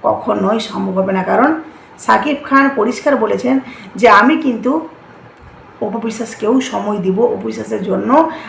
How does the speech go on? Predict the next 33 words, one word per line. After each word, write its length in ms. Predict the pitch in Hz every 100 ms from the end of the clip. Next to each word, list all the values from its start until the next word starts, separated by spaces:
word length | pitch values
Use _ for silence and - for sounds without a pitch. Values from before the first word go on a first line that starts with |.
| -
আমি 420 | 214 240 320 311 180
যা 280 | 247 269 285
করার 260 | 285 233 190
দরকার 300 | 190 254 226
আমি 200 | 190 185
কিন্তু 240 | 185 196
করব, 360 | - 190 185 185
কারণ 260 | 208 254 - - - - -
ছেলেটা 560 | - 226 254 294 - - - - - -
আমার, 360 | 214 214 208 180 - - - -
হ্যাঁ, 300 | 320 339 - - -
তো 80 | 247
ওর 200 | 226 254
ভবিষ্যৎ 380 | 226 214 - 254
নিয়েও 200 | - 240
আমাকে 320 | 247 208 202
ভাবতে 320 | 175 185 -
হবে।" 160 | 196 220
এমনকি 420 | - 240 339 349
অপু 180 | 277 254
বিশ্বাসকে 280 | 277 277 269
জিজ্ঞেস 240 | 214 294
করা 180 | - 277
হচ্ছে 460 | 220 196 233 294 - - 196 254
যে, 360 | 294 254 - - - - -
"আপনি 300 | 240 320 330
কেন 280 | 262 302
সিঙ্গাপুরে 560 | 320 311 294 285 294 277
ছেলেকে 300 | 240 233 247
ভর্তি 300 | - 220 233
করার 220 | 226 214
কথা 180 | 196 202
ভাবলেন?" 420 | 196 185 185 185